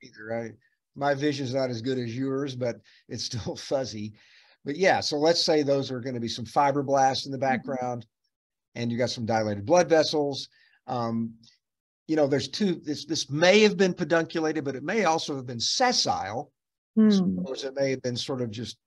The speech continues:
Speaker 1: you know, kind of elevated, but not actually on a stalk. That's another way of, of getting kind of an elevated lesion. So you think it's benign or malignant?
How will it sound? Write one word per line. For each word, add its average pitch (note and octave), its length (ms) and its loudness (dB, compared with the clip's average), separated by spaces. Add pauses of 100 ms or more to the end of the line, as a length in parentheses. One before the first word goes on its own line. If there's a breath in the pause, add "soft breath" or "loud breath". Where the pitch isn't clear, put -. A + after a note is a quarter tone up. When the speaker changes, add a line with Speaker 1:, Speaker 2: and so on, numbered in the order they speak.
(180)
Speaker 1:
you D3 80 -10
know, A#2 140 -8
kind A#2 220 -8
of G2+ 140 -10 (200)
elevated, C#3 540 2
but A#2 100 -4
not B2 180 -2
actually B2+ 300 -4
on A2 100 -6
a G#2 40 -6
stalk. - 760 2
That's C3 180 -10
another C3 280 -2
way G#2+ 320 -2
of, G2+ 220 -10
of G#2+ 180 -16
getting A2 260 -6
kind A2+ 160 -8
of G#2 60 -6
an G#2+ 80 -4
elevated A2 440 -6
lesion. A#2 420 -2 (640 soft breath)
So E3 640 6 (640)
you D3 120 -10
think C#3+ 200 -4
it's - 100 -6
benign D#3+ 340 4
or A3+ 60 4
malignant? F3 400 -2